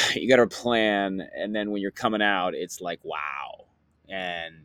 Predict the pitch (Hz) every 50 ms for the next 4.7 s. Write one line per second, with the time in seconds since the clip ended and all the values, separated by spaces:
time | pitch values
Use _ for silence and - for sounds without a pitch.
0 | 69 - - 53 55 60 60 50 - 52 52 52 64 90 90 87 80 90 107 107
1 | 98 104 107 104 98 95 101 104 101 98 - - 98 95 92 87 85 85 - -
2 | 95 87 71 67 - - - - - - 90 85 98 95 90 90 82 92 90 87
3 | 87 85 82 80 - - 78 73 71 67 - - - - 95 90 92 90 - 90
4 | 90 - - - 98 90 85 95 107 95 87 87 -